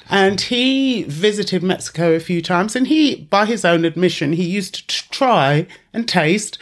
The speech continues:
lots of mezcals, most of them bad, but he didn't know any better, but he was intrigued by the category. Um, he started his journey in the nineteen, late nineteen sixties, nineteen seventies,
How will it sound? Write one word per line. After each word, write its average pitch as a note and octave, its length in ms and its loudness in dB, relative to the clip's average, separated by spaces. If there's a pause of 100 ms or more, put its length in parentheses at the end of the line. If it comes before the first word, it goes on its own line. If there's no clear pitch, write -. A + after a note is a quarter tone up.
(260)
lots A3+ 460 0
of E3+ 80 0
mezcals, D3 760 0
most G3+ 340 2
of E3 120 -2
them D3 160 0
bad, C3+ 520 0
but C#3+ 180 2
he D3+ 140 0
didn't D3+ 280 0
know C#3+ 240 0
any C#3 180 2
better, C#3+ 380 -4
but - 160 0
he G#3+ 100 0
was G#3+ 160 -2
intrigued G#3 640 -2
by C#3+ 340 2 (340)
the F3+ 100 -4
category. D3+ 720 -6 (340)
Um, E3+ 200 4
he F3+ 100 4
started G3 480 0
his F3+ 200 -4
journey E3+ 320 2
in F3+ 100 2
the F#3 100 -2
nineteen, G3 800 -2 (240)
late F#3+ 240 0
nineteen F#3 380 2
sixties, F3+ 520 -4
nineteen F3+ 580 2
seventies, F3 920 -2